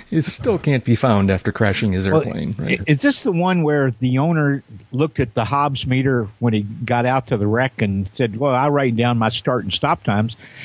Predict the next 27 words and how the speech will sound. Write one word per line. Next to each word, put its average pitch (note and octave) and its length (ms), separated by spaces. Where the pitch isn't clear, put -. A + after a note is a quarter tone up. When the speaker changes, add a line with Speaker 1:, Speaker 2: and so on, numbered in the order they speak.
Speaker 2:
This D#3 200
thing's C3 260
got B2+ 200
an A#2+ 100
hour C3 340
and A#2+ 80
eight C#3 220
tenths C#3+ 380
more C3+ 220
on B2+ 120
the A#2 80
Hobbs D3 360
meter A2+ 300
than A2 120
it A2 100
had B2+ 200
when A#2 160
I A2+ 80
shut B2 240
it A#2 80
off E3 220
the G#2+ 100
other F2+ 160
day." E2+ 260
Uh, G2+ 460
it's A#2 120
like, C3 160